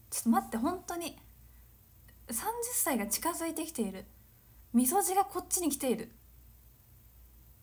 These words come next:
そう、箱はないわけじゃないんだけど、その、難しいんですよ。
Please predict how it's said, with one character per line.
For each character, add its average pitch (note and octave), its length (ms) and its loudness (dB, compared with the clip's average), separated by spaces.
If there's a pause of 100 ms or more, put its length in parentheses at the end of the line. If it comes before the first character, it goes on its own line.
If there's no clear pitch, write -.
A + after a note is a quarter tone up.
(3250)
そ - 120 -10
う、 - 20 -6
箱 - 320 -4
は C#5+ 80 2 (340)
な G#4+ 40 0
い E4+ 40 2
わ B3+ 80 0
け A#3 120 -2
じ A3 60 2
ゃ F#3+ 60 -2
な F#3+ 120 -8
い B3 60 0
ん B3 120 0
だ G3+ 80 0
け F#3 140 -12
ど、 F#3 300 -12 (1000)
そ - 160 -8
の、 F3 420 -8 (880)
難 A#3+ 120 8
し C#4+ 100 4 (500)
い - 20 4
ん D#4 40 4
で B3+ 80 4
す A3+ 160 -4
よ。 F#3 160 -8